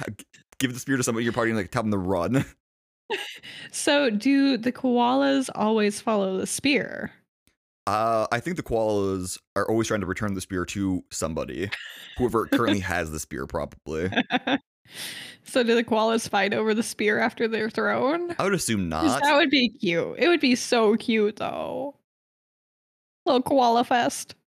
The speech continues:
Speaker 1: Oh, but it's like, I love the idea of, like,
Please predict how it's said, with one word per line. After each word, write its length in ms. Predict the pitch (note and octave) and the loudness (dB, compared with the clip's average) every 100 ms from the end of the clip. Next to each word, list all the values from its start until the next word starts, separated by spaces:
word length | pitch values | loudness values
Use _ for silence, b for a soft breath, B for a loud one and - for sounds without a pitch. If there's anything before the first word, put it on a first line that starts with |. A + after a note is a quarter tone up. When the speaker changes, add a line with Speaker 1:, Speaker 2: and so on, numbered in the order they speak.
| _ _ - B2 | _ _ -14 -6
Speaker 1:
Oh, 400 | A2+ G#2+ F2+ - | -4 -4 -6 -2
but 80 | B2 | -2
it's 140 | B2+ | 0
like, 140 | D3 A#2+ | 0 0
I 40 | |
love 180 | B2+ D#3 | 0 0
the 120 | D#3+ | 0
idea 260 | A2 G#2 F#2+ | 2 2 2
of, 120 | E2+ | 2
like, 260 | F#2 F2 | 0 -2